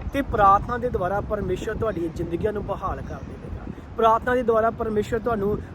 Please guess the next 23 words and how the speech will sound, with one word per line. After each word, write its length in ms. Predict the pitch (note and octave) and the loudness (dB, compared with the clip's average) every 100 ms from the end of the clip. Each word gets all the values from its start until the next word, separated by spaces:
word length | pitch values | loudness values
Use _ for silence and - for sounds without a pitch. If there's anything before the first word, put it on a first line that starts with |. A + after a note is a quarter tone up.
| - | -4
ਉੱਚਾ 340 | A3 - A3 | -2 0 0
ਕਰ 200 | G#3 E3 | 0 -4
ਦੇਵੇਗਾ। 460 | D#3 D3 D3 C#3+ C#3+ - - | -2 -2 -2 -2 -6 -10 -2
ਪ੍ਰਾਰਥਨਾ 380 | A3+ A3+ A#3 B3+ | 4 4 4 2
ਦੇ 120 | B3+ | 2
ਦੁਆਰਾ 320 | A3 G#3+ A3+ | 2 2 2
ਪਰਮੇਸ਼ਵਰ 500 | A#3 A3+ G#3+ G#3+ A#3+ | 0 -2 0 0 0
ਤੁਹਾਡੇ 260 | A3+ G#3+ G3 | 0 2 2
ਵੱਡੇ 320 | G#3+ F3+ F3+ | 2 0 2
ਵੱਡੇ 300 | A3 F3 G3 | 2 2 0
ਕੰਮਾਂ 360 | - F#3 F3 F#3 | 2 0 0 0
ਨੂੰ 120 | G#3 | 0
ਕਰੇਗਾ। 500 | F3 E3+ F#3 G#3 A3+ - - - | 0 0 2 2 2 0 -2 4
ਜਿਹੜੇ 320 | A3+ F#3+ C#4+ | 6 6 4
ਕੰਮ 340 | G#3 G#3+ A3+ | 2 2 2
ਅਣਹੋਣੇ 680 | - - A3+ G3+ G#3 E3+ G#3 | 6 6 6 6 2 2 0
ਸੀ, 160 | A#3+ | -4
ਪਰਮੇਸ਼ਵਰ 560 | G3+ A3 G#3 F#3+ - A3 F#3+ | -4 -2 0 0 -2 -6 -6
ਉਹ 80 | |
ਵੀ 140 | F3 G3 | -4 -4
ਕੰਮ 260 | D#3+ C#3+ | -6 -8
ਕਰ 200 | - D3 | -8 -10
ਦੇਵੇਗਾ। 460 | - - - - | -10 -12 -12 -14